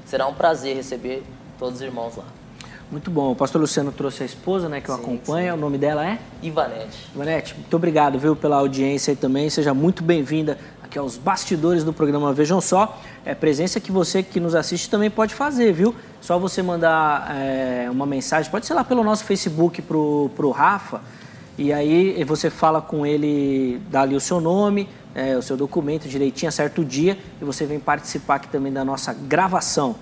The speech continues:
Speaker 2: tá bom? É só falar com o Rafa, já, já chega mandando um abraço e tal, que o Rafa vai ficar muito contente, vai te ajudar, tá bom?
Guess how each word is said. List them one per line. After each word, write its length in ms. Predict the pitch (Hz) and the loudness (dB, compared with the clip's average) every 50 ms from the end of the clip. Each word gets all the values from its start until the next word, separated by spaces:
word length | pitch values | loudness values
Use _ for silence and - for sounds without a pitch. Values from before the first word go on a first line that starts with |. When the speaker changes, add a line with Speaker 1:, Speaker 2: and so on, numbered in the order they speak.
| - - - | -12 -8 -4
Speaker 2:
tá 100 | - 131 | 0 2
bom? 320 | 139 160 196 214 208 - - - - - - - - | 4 4 4 4 0 -4 -12 -20 -20 -20 -20 -18 -16
É 200 | - 117 117 117 | -14 -12 -12 -10
só 160 | - - 143 | -8 -8 -6
falar 220 | - 160 151 - | -2 0 0 0
com 120 | - - 135 | 0 -2 -2
o 20 | |
Rafa, 300 | 117 139 165 160 - 151 | 2 2 2 2 0 -6
já, 100 | 135 135 131 - - - | -6 -6 -8 -10 -10 -10
já 100 | 180 175 | -10 -8
chega 180 | - 277 302 | -8 -8 -4
mandando 300 | 294 240 214 190 196 190 | -4 -2 -2 -2 0 0
um 20 | 165 | 0
abraço 560 | 135 127 131 147 170 190 185 - - - - | -2 0 0 2 2 2 2 0 -4 -8 -10
e 20 | - | -6
tal, 140 | - 156 160 | -6 -6 -4
que 80 | 156 165 | -4 -4
o 40 | 147 | -4
Rafa 220 | 147 151 - 160 | -4 -4 -4 -4
vai 100 | 147 139 | -6 -6
ficar 180 | - - - 143 | -4 -4 -4 -2
muito 180 | 147 156 151 - | -2 -4 -4 -6
contente, 420 | - 147 123 120 - 143 131 - | -6 -6 -6 -4 -6 -8 -6 -4
vai 120 | 151 143 | -4 -2
te 100 | 139 - | -2 -2
ajudar, 360 | 147 139 135 135 110 104 101 - | -2 0 0 -2 -2 -2 -4 -4
tá 140 | - 127 | -4 -2
bom? 220 | 123 143 170 208 | 0 2 2 2